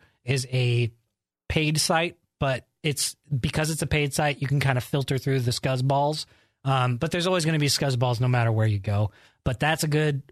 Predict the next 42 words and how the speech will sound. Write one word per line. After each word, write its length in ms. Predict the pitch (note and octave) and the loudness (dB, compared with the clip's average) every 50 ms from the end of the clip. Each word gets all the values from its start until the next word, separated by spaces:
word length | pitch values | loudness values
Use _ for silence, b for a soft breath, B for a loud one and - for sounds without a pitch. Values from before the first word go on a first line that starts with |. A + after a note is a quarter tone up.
| - - | -4 -2
website 500 | C#3+ C#3 C3 - - D3 C#3 C#3 C3 - | -2 0 0 0 2 2 2 0 -2 -6
to 80 | - A#2+ | -8 -6
put 180 | - D3+ C3 | -4 -4 -4
your 80 | - A#2 | -4 -4
profile 580 | - - D3 C#3+ B2+ - C#3+ C3+ C3+ C3 C3 C3+ | -2 -2 -2 -2 -2 0 0 0 2 2 2 2
up, 260 | C3 C3+ C3 - - | 2 0 0 -2 -4
put 140 | - C#3 - | -8 -6 -4
some 100 | C3+ A#2 | -4 -4
pictures 340 | - C3+ - - C3+ B2+ B2 | -4 -4 -2 0 0 0 0
of 100 | B2 A#2 | 0 2
you 160 | B2 C3 C3 | 2 2 2
and 120 | B2+ B2 | 2 2
your 160 | B2 B2 A#2+ A2+ | 2 2 2 2
husband. 520 | A2+ C#3 C3+ B2 A#2+ C#3 C3+ C3+ C3 B2 | 2 0 0 -2 -2 -2 0 0 2 2
You 80 | B2 B2 | 2 2
know, 100 | B2 B2 | 2 2
you 100 | B2 A#2+ | 0 0
can 120 | - C3 | 0 0
be 100 | B2 B2 | 0 0
discreet 460 | A2+ G#2+ - - - C3+ B2+ B2+ B2 - | 0 -2 -4 -4 -2 -2 -2 -2 -4 -6
if 160 | B2 - - | -8 -6 -2
you 60 | B2+ | 0
want, 260 | C#3 F#3+ G3+ G3+ G3 B B B B B B B B B B B | 0 2 0 0 -2 B B B B B B B B B B B
um, 320 | - D#3 D#3+ D#3+ D#3+ E3 E3+ | 0 0 2 2 0 0 -2
and 280 | - F#3+ F#3+ G3 F3+ - - _ _ | -2 -2 -2 -2 -4 -8 -14 _ _
tell 500 | - - E3 D#3 E3 E3+ F3 F3+ E3 - _ _ _ - | -2 0 2 2 2 2 2 0 -2 -4 _ _ _ -2
the 100 | D#3+ D#3 | -2 0
world 320 | C#3+ C#3 D3 E3 E3 E3 | 2 2 2 2 2 2
what 180 | D#3 D#3+ D#3+ - | 0 0 0 0
you're 80 | F3 E3 | 0 0
looking 220 | F#3+ A#3 - F#3 | 0 0 -2 -4
for, 300 | D3+ - D#3 D#3+ E3 F3+ | -2 0 0 2 2 2
and, 260 | F3+ D#3+ D3+ D3 B2 - - | 2 2 0 -2 -4 -4 -2
and 340 | C#3+ C3+ C3+ C3+ C3+ C3+ - - - | 0 2 2 2 2 0 -2 -4 -2
the 180 | D3+ C3 C3 | 0 2 2
universe 520 | C3 C#3+ D3+ D#3 D#3 C#3+ D#3 D#3+ D3 - - | 2 2 2 2 2 2 0 0 0 -2 -2
will 140 | D3 C#3+ | 0 0
answer 240 | D3 D#3 D3 - D3 | 0 0 0 0 0
back 280 | C3+ D3+ E3 F#3 F3 - | 0 2 2 0 -2 -4
at 120 | C#3 - | -6 -4
some 180 | - F3 G3 G3 | -2 -2 -2 -2
point. 380 | F#3+ D3+ C#3+ C#3+ D#3+ - - | 0 0 0 0 0 -2 -6